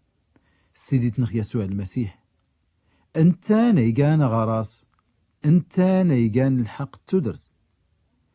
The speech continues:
إنا غ الإنجيل تيو قداسن. آوي اللي كل حسانين. سوزازو. دو اللي رمينين. آش كداري تاف من راحت. مدن أقما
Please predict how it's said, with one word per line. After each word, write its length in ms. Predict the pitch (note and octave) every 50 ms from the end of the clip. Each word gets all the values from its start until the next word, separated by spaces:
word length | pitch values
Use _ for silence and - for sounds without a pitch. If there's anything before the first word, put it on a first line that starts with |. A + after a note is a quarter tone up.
| _ _ _ _ _ _ _ _ _ B2+
إنا 360 | B2+ D3 D#3+ F3 G3+ A#3+ A#3+
غ 80 | D#3
الإنجيل 520 | A2+ A#2 - A#2 A2+ A2 G#2+ C#3+ B2+ G#2 F2
تيو 200 | - - A2 G2
قداسن. 560 | F#2+ - G#2+ G2 F#2+ D#3 F3+ D#3+ - F#2+ D#2 - _ _ _ _ _ _ _ _ _ _ _ _ _ _ _ _ _ _ _ _ _ _ _ _ _ _ _ _ D3
آوي 300 | F3 A3 A#3+ A#3 A#3+ A#3
اللي 180 | G#3+ G#3+ A#3+
كل 300 | A3+ - A#3 G#3+ G#3+ G#3
حسانين. 640 | - A3+ G#3 - - - A3 A3 A#3+ A3+ C3+ F#2 E2+ - _ _ _ _ _ _ _ _ _ _ _ _ _ _ _ _ _
سوزازو. 720 | _ - - - C3+ C3 A#2 D3 G#3 A3+ G#3+ F3 C3+ F#2 - _ _ _ _ _ _ _ _ _ _ _
دو 200 | - G2+ G#2+ B2+
اللي 200 | C#3 C#3 C#3+ D3+
رمينين. 560 | D3 C3+ C3 C3+ C#3 D3+ D#3+ E3 C#3 G2+ E2 - _ _ _ _ _ _ _ _ _ _
آش 300 | - B2 C#3 C#3+ - -
كداري 640 | - - C#3 G#2+ G2 G2 B2+ C3 B2 B2+ A#2+ A2 A#2 D#3 - _
تاف 220 | - A2 F2+ -
من 80 | A2+ G#2
راحت. 400 | G2+ A2 B2 G2+ F#2 - - _ _ _ _ _ _ _ _ _ _ _ _ _ _ _ _ _ _ _ _ _ _ _ _ _ _ _ _ _ _ _ _ _ _ _ _ -
مدن 460 | F3+ F#3+ D#3+ D3+ F#3 A#3+ B3+ B3 G#3+
أقما 420 | C3 A#2 A#2 A#2 D3 F3 F3+ F#3+